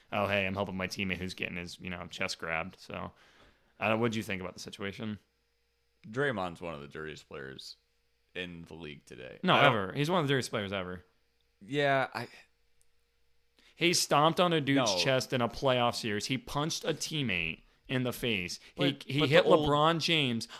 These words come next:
Speaker 1: LeBron James in the, in the nuts.
Speaker 2: No, I, I, I would probably agree with that. I just, there were some, some dirty plays years and years ago. But yeah,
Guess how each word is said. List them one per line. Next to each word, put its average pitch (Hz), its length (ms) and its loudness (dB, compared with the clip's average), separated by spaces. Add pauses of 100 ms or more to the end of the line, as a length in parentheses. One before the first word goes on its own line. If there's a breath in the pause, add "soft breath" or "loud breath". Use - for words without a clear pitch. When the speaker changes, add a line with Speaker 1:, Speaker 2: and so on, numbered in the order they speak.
Speaker 1:
LeBron 147 460 4
James 147 320 0
in 135 80 2
the, 117 240 0 (100)
in 120 80 0
the 117 80 2
nuts. 151 540 4 (600 soft breath)
Speaker 2:
No, 120 240 4 (120)
I, 95 160 2 (120)
I, 110 380 2 (220)
I 120 100 6
would 135 140 2
probably 110 320 -2
agree 87 220 -10
with 76 100 -12
that. 71 180 -6
I 113 120 2
just, 110 340 -6 (460)
there 113 180 -4
were 101 120 -8
some, 78 460 -14 (480)
some 110 200 -16
dirty 98 260 -8
plays 80 540 -12 (260)
years 87 500 -12
and 76 140 -20
years 69 220 -18
ago. 55 240 -20 (340 soft breath)
But 92 280 0
yeah, 76 180 -8